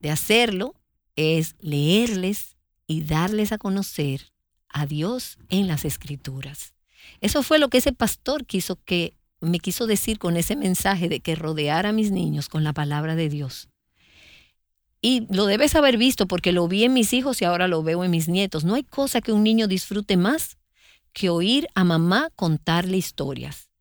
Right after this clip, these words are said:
en especial las historias del Dios de la Biblia. Les encantan. Y no importa las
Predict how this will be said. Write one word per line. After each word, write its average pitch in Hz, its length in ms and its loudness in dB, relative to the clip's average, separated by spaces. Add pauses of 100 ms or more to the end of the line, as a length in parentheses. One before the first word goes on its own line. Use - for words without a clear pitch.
(560)
en 247 220 6
especial 160 880 0 (160)
las 160 180 0
historias 170 640 -2
del 147 180 -4
Dios 160 280 -4
de 170 100 -2
la 143 140 -2
Biblia. 147 540 -8
Les 196 200 2
encantan. 240 680 0 (600)
Y 226 100 6
no 262 120 4
importa 311 680 2 (160)
las 226 280 0